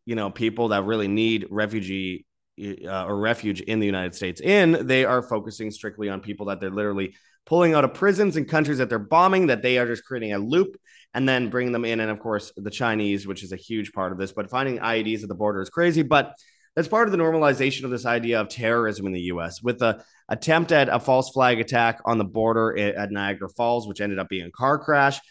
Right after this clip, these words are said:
but was used as a false flag nonetheless in order to scare people into compliance and shut down airports across the country,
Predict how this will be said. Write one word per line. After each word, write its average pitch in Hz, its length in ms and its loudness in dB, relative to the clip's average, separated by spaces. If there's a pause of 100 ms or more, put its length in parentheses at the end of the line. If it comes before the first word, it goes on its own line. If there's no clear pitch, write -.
(240)
but 113 80 0
was 113 180 0
used 131 280 0
as 117 80 -2
a 113 60 -2
false 123 280 0
flag 123 360 0
nonetheless 107 680 0
in 107 120 -4
order 104 280 0
to 98 200 -6
scare 104 300 -4
people 120 380 -2
into 104 180 -4
compliance 107 520 -4
and 90 100 -8
shut 101 200 -6
down 98 160 -4
airports 110 440 -4
across 107 240 -2
the - 60 -16
country, 113 540 -2